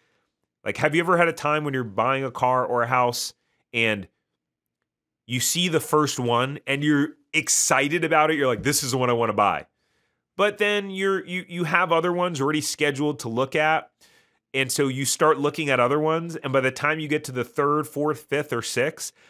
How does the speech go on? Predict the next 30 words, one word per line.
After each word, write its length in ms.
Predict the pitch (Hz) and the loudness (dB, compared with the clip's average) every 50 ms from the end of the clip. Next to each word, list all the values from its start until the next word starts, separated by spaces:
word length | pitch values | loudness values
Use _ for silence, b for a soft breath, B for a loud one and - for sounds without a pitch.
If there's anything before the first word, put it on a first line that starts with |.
| b b b b b b - | b b b b b b -8
that 340 | 107 107 147 175 208 233 | -2 0 2 2 2 2
first 480 | - - - - 165 196 220 - - - | 0 -4 -2 0 0 2 2 0 -2 -4
one 320 | 110 98 82 73 67 - _ _ _ _ _ _ _ - | -4 -4 -6 -6 -8 -14 _ _ _ _ _ _ _ 0
that 180 | 131 139 117 | 0 0 0
you 220 | 131 123 147 175 190 | 0 -4 -4 0 2
were 180 | 185 165 135 | 2 2 4
ready 320 | 117 117 113 127 143 160 170 | 4 4 4 4 4 2 0
to 80 | 143 | 0
buy 520 | 107 92 101 98 104 135 175 220 269 - _ _ _ _ _ _ _ _ _ _ _ - | 2 2 2 4 4 2 2 0 -2 -6 _ _ _ _ _ _ _ _ _ _ _ -2
is 180 | 165 180 175 151 | 0 0 2 2
not 300 | 151 156 160 175 190 185 | 2 2 4 4 4 2
even, 340 | 190 202 196 180 170 143 131 | 0 -2 -2 -2 -2 0 0
like, 340 | 135 135 131 123 127 - _ - | 0 0 -2 -2 -6 -12 _ -10
number 380 | 123 120 143 151 139 123 120 107 | -6 -4 -4 -2 -2 -2 -4 -4
three 640 | - - - - 110 107 156 180 143 87 67 - _ _ _ - | -6 -10 -10 -6 -4 -4 -2 -2 -4 -6 -8 -12 _ _ _ -4
on 140 | 117 120 | -2 0
your 160 | 123 120 117 110 | 0 0 0 0
list 340 | 117 127 139 - - - | 2 0 0 0 0 -2
anymore. 520 | 117 95 90 85 82 82 76 64 - - _ _ _ _ _ _ _ _ | -4 -4 -4 -6 -8 -8 -10 -10 -12 -14 _ _ _ _ _ _ _ _
And 300 | - 139 147 156 160 143 | -6 -4 -4 -4 -4 -4
so 140 | - - 180 | 0 0 0
what 240 | 170 160 185 185 160 | 2 2 2 0 0
happened? 500 | 156 208 226 262 - - 127 90 85 101 | -2 -4 -4 -4 -4 -4 -4 -4 -4 -4
Like, 220 | 110 113 107 - | -4 -4 -4 -4
you 120 | 120 131 143 | -6 -4 0
got 160 | 175 180 185 | 0 0 0
excited 480 | 190 - - - 139 123 127 135 147 139 | 0 -2 -2 0 0 0 0 0 -2 0
about 280 | 123 131 131 113 117 | 2 2 2 2 0
one 240 | 104 107 120 147 156 | -2 -2 -2 -2 -4
thing. 400 | - - 95 80 76 98 143 | -6 -6 -4 -4 -6 -8 -10